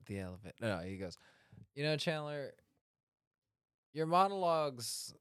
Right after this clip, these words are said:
are lacking a kind of energy,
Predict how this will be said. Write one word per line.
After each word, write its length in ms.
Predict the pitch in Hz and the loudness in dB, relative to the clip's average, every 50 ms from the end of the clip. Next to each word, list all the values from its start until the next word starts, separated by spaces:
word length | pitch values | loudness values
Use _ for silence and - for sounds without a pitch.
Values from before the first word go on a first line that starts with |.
| _ _ _ _ _ | _ _ _ _ _
are 160 | - 131 135 135 | 0 2 2 2
lacking 560 | 131 131 139 139 143 143 - 147 135 131 127 | 4 4 4 4 2 0 -2 -4 -4 -4 -4
a 80 | 123 | -4
kind 340 | 117 - - 131 120 120 117 113 | -6 -4 -4 -2 0 0 0 -2
of 140 | 107 95 - - | -2 -4 -4 -4
energy, 680 | - 107 107 110 107 107 92 104 107 104 104 101 98 | -4 -2 -2 -2 -4 -4 -4 -4 -4 -2 -2 -2 -2